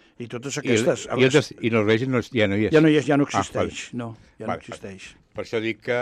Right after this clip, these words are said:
Speaker 2: eh, llavors, mm, eh, el problema també està amb aquesta mena de... d'enveges escaroses que s'utilitzen des de la política envers o en contra de la ciutadania. I això va ser una de les causes.
Speaker 1: Mm.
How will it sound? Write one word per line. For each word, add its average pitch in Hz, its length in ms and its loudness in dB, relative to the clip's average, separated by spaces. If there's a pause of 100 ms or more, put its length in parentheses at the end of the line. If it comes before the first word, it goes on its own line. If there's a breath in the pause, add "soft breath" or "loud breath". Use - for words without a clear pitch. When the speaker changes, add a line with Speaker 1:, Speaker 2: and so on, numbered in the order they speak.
Speaker 2:
eh, 110 180 -2
llavors, 107 440 0
mm, 110 480 -4 (480 soft breath)
eh, 110 140 -10 (120)
el 104 60 -2
problema 123 340 0
també 120 240 -2
està 123 360 0
amb 123 120 -4
aquesta 107 340 -4
mena 113 280 -4
de... 110 240 0 (420 soft breath)
d'enveges 104 920 -2
escaroses 113 800 -2 (320 soft breath)
que 101 80 -2
s'utilitzen 101 800 -2 (140)
des 98 320 -6
de 101 60 -4
la 107 120 2
política 110 540 0 (360 soft breath)
envers 110 560 2
o 120 140 4
en 110 140 2
contra 127 480 2
de 120 60 2
la 101 100 2
ciutadania. 85 560 -6 (400 soft breath)
I 98 80 -2
això 101 420 2
va 117 140 0
ser 101 160 -4
una 98 140 -2
de 92 100 -2
les 92 160 -6
causes. 92 400 -10
Speaker 1:
Mm. 95 480 -10